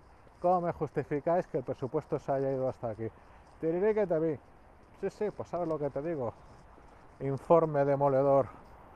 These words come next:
al Congreso, y en el Congreso, o el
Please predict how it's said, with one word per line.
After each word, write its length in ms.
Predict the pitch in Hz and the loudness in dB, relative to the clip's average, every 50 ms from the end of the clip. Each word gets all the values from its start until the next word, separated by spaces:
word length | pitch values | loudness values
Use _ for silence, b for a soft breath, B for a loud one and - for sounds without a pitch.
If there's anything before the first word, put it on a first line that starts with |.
| - - - - - | -20 -20 -18 -6 0
al 180 | 131 131 127 123 | 0 2 2 2
Congreso, 680 | - 139 135 139 139 165 185 196 - - - 196 233 - - - | 0 -2 -2 0 0 0 0 0 0 -2 -8 -8 -8 -10 -10 -8
y 60 | 151 | -6
en 100 | 147 135 | -4 -4
el 120 | 135 135 | -4 -6
Congreso, 640 | - - 135 135 135 143 160 170 175 - - - 202 | -4 -4 -4 -2 -2 -2 -2 -2 -2 -4 -4 -6 -6
o 2250 | 233 240 - - - - - - - - - - - - - - - - - - - - - - - - - - - - - - - - - - - - - - - 104 104 | -6 -8 -12 -16 -20 -20 -20 -20 -20 -18 -18 -18 -18 -16 -16 -16 -16 -16 -16 -18 -18 -18 -18 -18 -18 -18 -18 -18 -18 -18 -18 -16 -16 -16 -16 -16 -18 -18 -18 -18 -14 -14 -14
el 60 | 98 | -12